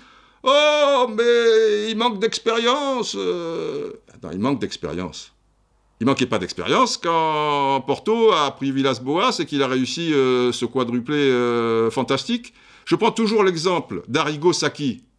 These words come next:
C'est pas rien, Sacchi, quand même. Sacchi, quand il arrive au Grand Milan A C, saison quatre-vingt-sept quatre-vingt-huit, c'est quoi son expérience ? Deux ans en série C, c'est-à-dire la troisième division,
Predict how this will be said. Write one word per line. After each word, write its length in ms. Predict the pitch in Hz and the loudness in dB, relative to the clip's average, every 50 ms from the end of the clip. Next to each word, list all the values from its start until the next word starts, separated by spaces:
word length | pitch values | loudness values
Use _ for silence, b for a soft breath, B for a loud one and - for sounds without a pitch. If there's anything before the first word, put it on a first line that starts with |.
| _ _ _ _ _ | _ _ _ _ _
C'est 180 | - - - | -10 -10 -8
pas 100 | - 85 | -6 -4
rien, 220 | 92 123 156 196 180 | -2 -2 0 0 -2
Sacchi, 380 | - - 87 - - 82 76 | -4 -6 -8 -12 -16 -18 -18
quand 120 | - - 67 | -16 -16 -18
même. 180 | 71 - - - _ _ b b b b b b b b | -18 -20 -20 -20 _ _ b b b b b b b b
Sacchi, 460 | - - 165 151 - - 208 226 214 | -6 -2 -2 -2 -2 -4 -6 -6 -6
quand 220 | - 117 101 - | -6 -8 -6 -2
il 80 | 120 120 | -2 0
arrive 260 | 123 117 123 120 107 | 0 0 -2 -2 -4
au 100 | 101 92 | -4 -6
Grand 380 | 85 104 110 104 127 175 226 226 | -6 -6 -6 -2 0 0 0 0
Milan 240 | 220 208 190 185 170 | 0 0 0 0 0
A 80 | 165 | -2
C, 320 | 147 - - 170 180 202 208 _ _ | -4 -4 -6 -6 -8 -8 -10 _ _
saison 240 | - - 95 87 92 | -12 -8 -8 -8 -8
quatre-vingt-sept 540 | - 90 - - 90 90 87 - - 82 - | -8 -10 -10 -8 -8 -8 -8 -6 -8 -8 -8
quatre-vingt-huit, 680 | - 78 - - 85 85 87 90 113 151 151 - - - b b b b b b b b b | -8 -12 -10 -8 -8 -6 -6 -4 -6 -6 -6 -8 -20 -20 b b b b b b b b b
c'est 160 | b - 123 | b -6 -4
quoi 160 | - 107 87 | -2 -2 -4
son 160 | - 78 76 | -4 -6 -12
expérience ? 560 | 73 - - 73 65 62 64 - - - - _ B B B B B B | -12 -12 -12 -14 -14 -14 -14 -18 -20 -20 -20 _ B B B B B B
Deux 340 | 117 123 175 226 233 196 202 | -4 0 2 2 2 2 2
ans 140 | 220 208 185 | 2 0 0
en 60 | 156 | -2
série 280 | - - 139 123 127 | -2 -2 -2 0 -2
C, 240 | 127 - 170 - 233 226 | -2 -2 -4 -4 -6 -6
c'est-à-dire 300 | - - 85 80 85 80 | -12 -14 -12 -10 -10 -10
la 60 | 65 | -10
troisième 320 | - - 82 73 82 80 73 | -10 -12 -12 -10 -10 -10 -10
division, 460 | 67 71 71 85 87 120 147 185 | -12 -14 -12 -10 -10 -10 -10 -10